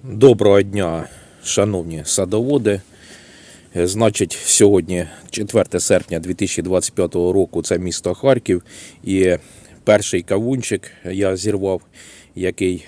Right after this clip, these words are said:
виріс у мене на огороді. Відео про те, як я, чим я обробляю, е, і як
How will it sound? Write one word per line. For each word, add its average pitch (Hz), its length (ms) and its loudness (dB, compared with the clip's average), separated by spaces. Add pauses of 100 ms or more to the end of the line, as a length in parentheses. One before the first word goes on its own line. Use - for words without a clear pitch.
(120)
виріс 92 460 -2
у 95 40 -4
мене 90 320 -6 (100)
на 92 220 -4
огороді. 120 560 -2 (380)
Відео 92 540 -2
про 95 380 -2 (460)
те, 98 140 -2
як 92 220 -4
я, 90 260 -4
чим 95 260 -4
я 92 120 -4
обробляю, 87 680 -4 (520)
е, 87 460 -4
і 98 120 -8
як 98 300 -2